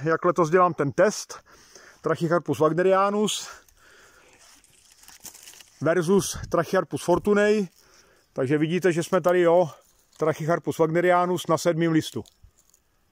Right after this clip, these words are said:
Nevím, jestli bude dobře vidět, snad jo.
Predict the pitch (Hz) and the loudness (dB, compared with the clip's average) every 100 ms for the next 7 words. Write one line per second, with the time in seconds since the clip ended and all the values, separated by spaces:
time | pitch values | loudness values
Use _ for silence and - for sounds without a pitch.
0 | _ _ _ _ _ _ _ _ _ _ | _ _ _ _ _ _ _ _ _ _
1 | _ _ _ _ _ _ _ _ _ _ | _ _ _ _ _ _ _ _ _ _
2 | _ _ _ _ _ _ _ _ _ _ | _ _ _ _ _ _ _ _ _ _
3 | _ _ _ _ _ _ _ - 113 104 | _ _ _ _ _ _ _ -18 -16 -14
4 | 120 117 120 113 127 110 117 139 - - | -10 -6 -6 -4 -4 -4 -4 -4 -8 -12
5 | 120 - 123 | -10 -4 -4